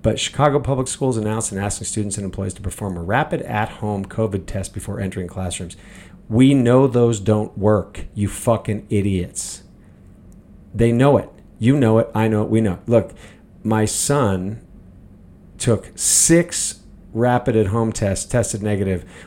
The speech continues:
went to school, took a P C R test, and tested positive. Now, we also know that those are fucking bullshit, too, 'cause they can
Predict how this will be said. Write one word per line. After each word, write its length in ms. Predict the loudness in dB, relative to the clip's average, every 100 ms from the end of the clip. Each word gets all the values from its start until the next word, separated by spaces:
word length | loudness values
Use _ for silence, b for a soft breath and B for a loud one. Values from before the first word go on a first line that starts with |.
| B
went 200 | 0 2
to 60 |
school, 280 | -2 0 0
took 180 | 0 -6
a 40 |
P 180 | 0 0
C 160 | 0 0
R 120 | 0
test, 360 | 0 -2 -4
and 100 | -8
tested 300 | -4 -4 -4
positive. 420 | -8 -8 -8 -10 -4
Now, 140 | 0
we 80 | 2
also 260 | 2 -2
know 340 | -4 -2 -2 -6 B B B B -10
that 140 | -6
those 220 | 0 0 -2
are 60 |
fucking 520 | -4 -4 -4 -8 -8
bullshit, 500 | -6 -4 -4 -6 -8
too, 220 | -2 -2 -2
'cause 200 | -6 -6
they 120 | -6
can 200 | -6